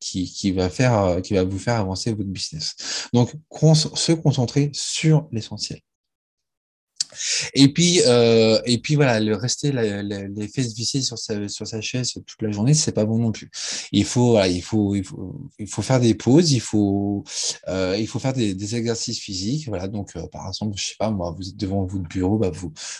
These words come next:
vous sautillez, vous faites de la corde à sauter, par exemple, ou vous faites, euh, des exercices de méditation, par exemple, ou de relaxation. Euh, voilà, vous, vous, vous, vous détendez, vous, vous étirez, vous, euh,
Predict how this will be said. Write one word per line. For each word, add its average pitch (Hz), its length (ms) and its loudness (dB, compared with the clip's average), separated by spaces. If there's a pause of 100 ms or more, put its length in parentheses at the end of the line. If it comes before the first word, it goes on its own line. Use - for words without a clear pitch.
(100)
vous 113 100 0
sautillez, 107 600 2
vous 131 100 4
faites 107 220 -2
de 101 80 -2
la 95 80 -2
corde 101 200 -8
à 95 60 -6
sauter, 110 380 -4
par 85 280 -10
exemple, 110 440 0
ou 98 60 0 (100)
vous 95 100 -4
faites, 104 320 -2
euh, 90 140 0 (380)
des 107 200 2
exercices 104 480 -2
de 101 80 -4
méditation, 95 760 -4
par 90 300 -6
exemple, 110 280 -4
ou 104 80 -4
de 95 100 -6
relaxation. 90 840 -2 (600)
Euh, 92 1600 4
voilà, 101 280 2
vous, 95 340 -8 (100)
vous, 95 120 -2
vous, 90 240 -10
vous 98 100 -4
détendez, 104 640 2
vous, 104 320 -2
vous 98 180 -2
étirez, 104 600 -2
vous, 95 340 -4
euh, 82 260 -6